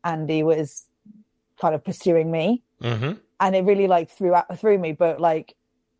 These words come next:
Speaker 1: I didn't know at that time whether Andy liked me or not, so I was just like, "Yeah, fair <laughs> game."
Speaker 2: Right, yeah, yeah.
Speaker 1: And, like, but, and nothing ever really happened, because I think a week later I did actually get with Andy, and that was who I wanted, really. But, like, um,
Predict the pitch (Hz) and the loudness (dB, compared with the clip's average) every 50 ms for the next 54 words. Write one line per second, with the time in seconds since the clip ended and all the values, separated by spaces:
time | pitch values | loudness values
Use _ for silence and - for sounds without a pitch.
0 | _ _ _ _ _ - - 208 202 196 208 196 196 185 185 190 185 185 185 - | _ _ _ _ _ -2 2 2 4 4 2 0 -2 -4 0 2 2 2 2 2
1 | 196 180 - - - 220 196 185 190 185 180 175 165 170 170 165 175 175 170 165 | 2 0 0 -2 -4 -2 -2 0 0 2 2 2 4 4 2 2 0 0 0 0
2 | 156 151 160 165 - - 196 202 202 208 202 220 254 254 - 175 165 170 170 196 | 2 2 0 0 -2 -6 -2 -2 0 0 2 0 0 0 0 0 0 0 0 -2
3 | 185 - 156 160 170 165 165 175 - - 185 190 - 214 208 - - - - - | -4 -2 -2 -2 0 0 0 0 2 0 0 0 0 -4 -4 -6 -8 -18 -20 -20
4 | _ _ _ _ _ - 131 143 156 135 101 90 - 139 165 160 147 156 156 147 | _ _ _ _ _ -10 -2 0 0 0 0 -4 -6 -2 -2 -2 0 -2 -4 -4
5 | 117 - - _ _ - - - _ - 233 226 220 214 214 208 202 196 190 190 | -6 -8 -12 _ _ -20 -20 -20 _ 2 4 4 4 4 2 2 4 4 4 4
6 | 190 185 180 180 208 202 202 220 233 254 285 - 277 220 220 202 180 196 190 196 | 2 0 0 0 -2 2 2 2 2 2 2 2 2 0 0 0 0 0 -2 0
7 | 180 175 175 160 185 190 - - 175 165 156 165 - 180 156 165 160 - 170 156 | -2 -2 0 0 0 0 0 -2 -8 -4 -4 -6 -6 -4 -4 -4 -4 -4 -8 -8
8 | 156 147 165 151 160 160 151 147 156 151 147 151 139 - 160 - - 165 147 - | -6 -6 -6 -2 0 0 0 2 0 -2 -2 -2 -4 -6 -6 -6 -6 -8 -8 -6
9 | 147 - - 160 165 175 180 180 190 196 202 190 156 151 147 156 151 147 139 - | -8 -6 -6 -6 -6 -4 -4 0 0 2 2 2 0 0 0 0 0 -2 -4 -4
10 | - 151 143 135 139 143 143 143 143 147 147 147 160 185 226 226 _ - - - | -6 -4 -4 -2 -2 -4 -4 -4 -2 -2 0 2 2 0 0 0 _ -14 -20 -20
11 | _ _ _ - 202 185 170 185 180 165 165 160 - _ _ - 190 175 170 170 | _ _ _ 0 2 2 4 4 2 2 2 -2 -4 _ _ 0 2 4 4 4
12 | 170 170 160 156 156 160 | 2 0 -4 -8 -10 -12